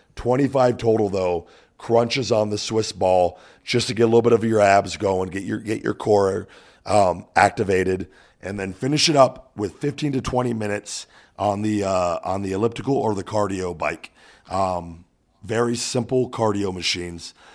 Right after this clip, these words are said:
just to get the blood moving, get your heart rate up a little bit. And I want you to get that done in one hour, essentially, uh, or right around an hour, i-, if you can.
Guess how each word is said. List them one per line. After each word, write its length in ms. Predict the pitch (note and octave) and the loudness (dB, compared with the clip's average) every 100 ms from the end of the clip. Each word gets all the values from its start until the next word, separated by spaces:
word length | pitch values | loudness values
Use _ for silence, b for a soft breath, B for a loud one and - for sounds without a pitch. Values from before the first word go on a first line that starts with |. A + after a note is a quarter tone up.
| b _ | b _
just 280 | - A2+ A2+ | -4 -4 -4
to 80 | |
get 140 | A2+ - | -8 -6
the 80 | G#2 | -6
blood 280 | G#2 G#2+ | -2 -2
moving, 340 | G2+ G2+ G2 G2+ | -2 -4 -4 -6
get 140 | F#2 | -6
your 140 | G#2 F#2+ | -6 -6
heart 240 | G2+ F#2 | -6 -4
rate 180 | F#2+ F#2 | -4 -4
up 140 | E2+ | -4
a 40 | F#2 | -4
little 220 | F#2 F2 | -4 -4
bit. 280 | E2+ E2+ b b b b | -6 -8 b b b b
And 300 | E2+ G2+ F#2+ | -8 -6 -4
I 80 | F2 | -2
want 220 | G#2+ G#2+ | -2 -4
you 40 | G#2+ | -4
to 80 | |
get 140 | G#2 A2 | -4 -4
that 160 | A2 | -4
done 160 | G2+ G#2 | -4 -4
in 140 | F#2 | -4
one 180 | F2 G2+ | -4 -2
hour, 400 | F#2+ F2 D2+ C#2 - _ _ _ _ _ _ _ - | 0 0 0 -6 -12 _ _ _ _ _ _ _ -8
essentially, 720 | A2 - G2+ - F#2+ F2 E2+ b b b - | -8 -6 -8 -8 -8 -8 -10 b b b -4
uh, 240 | F#2+ G2 | 0 0
or 180 | G#2+ G#2+ | 0 0
right 180 | A2 A2 | 0 0
around 300 | G#2+ G2+ G2 | 0 -2 -2
an 120 | F#2 | 0
hour, 480 | E2+ E2+ E2+ D#2+ - b b b - | 2 2 -2 -8 -10 b b b -10
i-, 40 | |
if 380 | G#2 F2+ F#2+ G2+ | -8 -6 -8 -8
you 80 | G#2+ | -10
can. 480 | - G#2+ F2+ E2+ | -6 -4 -4 -6